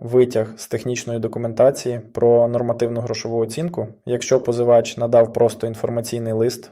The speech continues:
довідку чи якийсь інший розрахунок від Держгеокадастру, суд може відмовити в позові. Це працює не завжди. Для прикладу, в цій справі колегія суддів Верховного суду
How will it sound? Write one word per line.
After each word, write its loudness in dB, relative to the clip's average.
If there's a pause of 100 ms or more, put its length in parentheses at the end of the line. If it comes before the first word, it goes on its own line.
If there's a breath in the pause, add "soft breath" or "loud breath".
довідку 2
чи -6
якийсь -6
інший -4
розрахунок -4
від -6
Держгеокадастру, 2 (140)
суд -4
може 0
відмовити -2
в -8
позові. -2 (320)
Це 2
працює 0
не -4
завжди. -4 (280)
Для 0
прикладу, 0
в -10
цій -10
справі 0 (180)
колегія 4
суддів -4
Верховного 0
суду -6